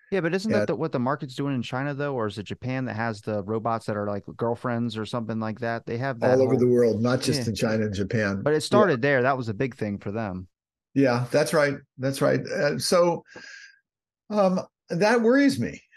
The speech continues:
Speaker 2: Um, you know, the degree to which we become more atomized and isolated. I mean, look at the, I grew up in a generation that did not have dating apps.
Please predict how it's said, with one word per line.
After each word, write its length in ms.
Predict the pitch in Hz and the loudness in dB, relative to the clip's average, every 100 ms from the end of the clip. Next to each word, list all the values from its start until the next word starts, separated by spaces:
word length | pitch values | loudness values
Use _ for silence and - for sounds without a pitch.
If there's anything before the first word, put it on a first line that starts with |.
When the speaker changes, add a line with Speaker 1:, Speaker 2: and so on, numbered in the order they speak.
| 135 | -6
Speaker 2:
Um, 420 | 156 143 139 147 - 165 185 | 0 2 2 0 -4 -4 0
you 80 | |
know, 140 | 156 143 | 2 4
the 100 | 143 | 2
degree 480 | 123 143 131 165 190 | 2 2 4 4 2
to 120 | 147 | 2
which 260 | 147 151 156 | 0 0 0
we 80 | |
become 320 | 143 135 151 143 | 2 2 0 0
more 200 | 139 113 | 2 2
atomized 680 | 131 143 143 123 120 113 | 2 2 2 2 0 -2
and 100 | 113 | -4
isolated. 520 | 104 135 - 113 107 | -2 -2 0 0 2
I 60 | 123 | 0
mean, 420 | 151 160 156 131 - - | 0 -2 -4 -8 -14 -6
look 320 | 147 170 220 | 0 2 2
at 160 | 247 - | 0 2
the, 360 | 196 180 175 - _ _ _ - | 2 4 2 -6 _ _ _ -4
I 160 | 156 202 | 0 2
grew 180 | 208 | 4
up 120 | 202 175 | 4 2
in 80 | |
a 40 | 135 | 0
generation 520 | 135 151 147 139 127 | 0 0 -2 -2 -2
that 140 | 117 | -2
did 140 | 113 117 | -2 -2
not 200 | 123 131 | 0 2
have 200 | 127 104 | 0 0
dating 300 | 113 117 98 | 0 0 -2
apps. 460 | 78 78 - - | -4 -8 -12 -14